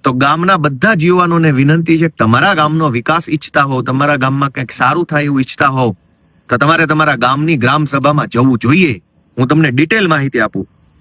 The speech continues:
બીજી ઓક્ટોબર બે હજાર પચીસના રોજ ગુજરાતના તમામ ગામડામાં ગામ સભા થવાની છે.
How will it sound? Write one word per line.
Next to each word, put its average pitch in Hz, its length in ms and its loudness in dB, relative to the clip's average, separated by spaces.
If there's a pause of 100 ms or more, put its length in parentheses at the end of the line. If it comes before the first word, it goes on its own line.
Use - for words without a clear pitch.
(240)
બીજી 170 420 2
ઓક્ટોબર 185 460 -2
બે 180 160 2
હજાર 175 200 -2
પચીસના 165 600 -2
રોજ 151 300 0 (400)
ગુજરાતના 170 560 2
તમામ 196 440 0
ગામડામાં 175 460 0
ગામ 139 220 0
સભા 135 300 -2
થવાની 113 420 -2
છે. 95 200 -10